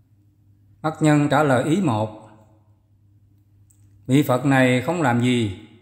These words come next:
để giúp chánh Phật tạo công đức trở về Phật giới được.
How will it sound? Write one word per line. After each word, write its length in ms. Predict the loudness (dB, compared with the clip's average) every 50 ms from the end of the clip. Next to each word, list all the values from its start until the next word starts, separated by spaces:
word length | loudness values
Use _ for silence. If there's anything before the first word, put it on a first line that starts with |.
| _ _ _ _ _ _ _
để 100 | -6 -4
giúp 160 | -2 -2 -4 -4 -4
chánh 160 | -4 -4 -2
Phật 180 | -2 -4 -6 -6 -8 -8
tạo 180 | -6 -6 -6
công 180 | -4 -6 -4 -4
đức 420 | -4 -4 -6 -8 -16 -20 -20 -20 _ _ _ _ _ -6
trở 240 | -2 0 0 0
về 200 | 0 -2 -2 -2
Phật 160 | -4 -4 -6 -4
giới 160 | -2 -2 -2 -2
được. 200 | -2 -4 -4